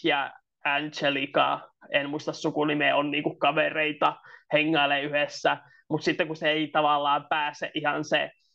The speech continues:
ö, tavallaan, ö, kirjoitus ja se animaatio ei ihan ole sillä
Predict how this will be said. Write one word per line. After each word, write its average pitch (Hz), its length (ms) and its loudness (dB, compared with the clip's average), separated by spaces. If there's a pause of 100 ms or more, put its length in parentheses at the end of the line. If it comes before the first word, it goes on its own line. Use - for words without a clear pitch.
(600)
ö, 139 40 6 (1000)
tavallaan, 143 680 2 (880)
ö, 131 40 -4 (340)
kirjoitus 151 680 2
ja 143 120 4
se 156 180 -2
animaatio 143 760 0
ei 139 220 0
ihan 143 260 0
ole 143 100 -2
sillä 143 380 -4